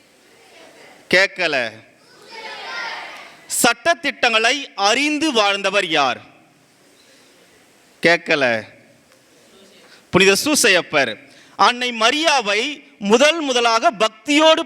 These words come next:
பார்த்த நபர் யார்? ஆண்டவரின் தாய் என்று தெரிந்தும் அவரை எந்தவித குற்றத்திற்கும் ஆளாக்காத நபர் யார்? யாக்கோபின் மகன் யார்? இவர்தான் என்னுடைய மனைவி என்று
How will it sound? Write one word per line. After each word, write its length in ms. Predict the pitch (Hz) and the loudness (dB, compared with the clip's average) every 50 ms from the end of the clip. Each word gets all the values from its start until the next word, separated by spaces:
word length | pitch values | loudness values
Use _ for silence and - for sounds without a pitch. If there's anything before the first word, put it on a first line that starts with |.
| 226 | 0
பார்த்த 320 | 240 226 226 - 226 202 196 | 0 0 0 -2 -6 -6 -6
நபர் 240 | 196 196 226 226 208 | -4 -2 -2 -2 0
யார்? 300 | 175 170 147 135 120 107 - - _ _ _ _ _ _ _ _ _ - - - - - - - - - - - - - - - - - - - - - - | 0 0 0 0 -2 -6 -12 -20 _ _ _ _ _ _ _ _ _ -20 -20 -20 -20 -20 -20 -20 -20 -20 -20 -20 -20 -20 -20 -20 -20 -20 -20 -20 -20 -4 0
ஆண்டவரின் 680 | 185 190 226 262 302 311 277 320 294 285 277 277 233 - - | 2 2 4 2 2 0 0 -2 0 0 -4 -6 -8 -12 -4
தாய் 440 | - 247 233 240 254 277 311 330 277 | 0 2 2 4 4 4 2 2 0
என்று 320 | 262 254 247 202 214 262 285 240 - - - | -2 -2 -2 -4 -4 -4 -4 -4 -6 0 2
தெரிந்தும் 600 | 233 233 240 262 269 269 247 269 240 233 247 262 277 262 - - - - 196 208 | 4 4 4 4 2 2 2 2 2 2 2 0 -2 -6 -10 -16 -2 0 2 2
அவரை 360 | 214 220 220 214 226 247 285 302 269 - - - _ _ _ _ _ _ _ _ _ _ - 185 - | 2 0 0 0 0 -2 -2 -4 -6 -10 -16 -20 _ _ _ _ _ _ _ _ _ _ -20 -8 0
எந்தவித 580 | - 196 214 233 254 240 311 - 202 208 226 247 269 302 311 285 - - - | 2 2 2 2 2 2 0 0 0 -2 -2 0 0 0 -2 -4 -6 -6 -6
குற்றத்திற்கும் 680 | 226 - - - 311 226 226 277 247 240 302 254 214 190 202 214 | -6 -2 0 -2 -2 0 -2 -4 -2 0 -2 -2 0 2 4 4
ஆளாக்காத 500 | 233 247 262 262 262 254 - 262 254 262 | 4 4 4 2 2 2 -2 -2 -2 -2
நபர் 360 | 240 220 202 196 226 247 240 220 180 170 | -2 -2 -4 -2 -2 -2 -2 -2 -2 -2
யார்? 220 | 160 147 135 113 110 - - _ _ _ _ _ _ _ - - - - - - - - - - - - - - - - 156 160 | -2 0 -2 -2 -6 -14 -20 _ _ _ _ _ _ _ -20 -20 -20 -20 -20 -20 -20 -20 -20 -20 -20 -20 -20 -14 -12 -4 0 2
யாக்கோபின் 640 | 208 220 247 285 - - 294 262 254 240 247 233 226 202 202 | 4 4 2 2 0 -2 -2 -2 -2 -2 -4 -6 -2 -2 -2
மகன் 260 | 208 202 247 247 240 220 | 0 0 0 -2 -2 -2
யார்? 320 | 180 185 165 156 135 120 113 113 - _ _ _ _ _ _ _ _ _ _ _ - - - - - - - - - - - | -2 0 0 0 0 -2 -6 -12 -20 _ _ _ _ _ _ _ _ _ _ _ -20 -20 -20 -20 -20 -20 -20 -20 -20 -6 0
இவர்தான் 580 | 185 214 247 269 269 269 269 269 269 294 311 | 2 2 4 2 2 0 0 0 0 0 -2
என்னுடைய 340 | 294 277 247 233 226 220 214 | -2 -4 -4 -4 -4 -2 -2
மனைவி 440 | 202 196 196 202 226 247 277 269 277 269 | -2 0 0 0 0 0 -2 -2 -2 -4
என்று 240 | 262 247 202 226 | -4 -4 -6 -8